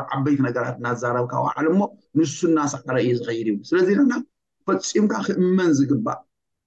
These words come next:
ኣብ ተግባር እውን ዝወዓለ ሂወትና እውን ዝለወጠ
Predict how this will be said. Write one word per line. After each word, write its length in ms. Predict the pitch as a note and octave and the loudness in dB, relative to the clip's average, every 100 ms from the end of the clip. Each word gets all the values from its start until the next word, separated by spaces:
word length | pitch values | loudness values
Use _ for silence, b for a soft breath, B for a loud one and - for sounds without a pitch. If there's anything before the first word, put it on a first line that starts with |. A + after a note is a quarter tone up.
| _ _ _ _ - | _ _ _ _ -6
ኣብ 100 | D#3 | -4
ተግባር 360 | E3 G3 F#3+ F#3 | -2 0 2 4
እውን 200 | F#3+ F#3+ | 4 6
ዝወዓለ 400 | C#3+ D3+ C3+ B2 A#2 | 6 4 2 -2 0
ሂወትና 380 | D#3 F3+ F#3+ F#3 | 2 4 2 0
እውን 220 | F#3+ G3 | 2 2
ዝለወጠ 460 | D#3 D#3 C#3+ C3+ | 2 2 2 2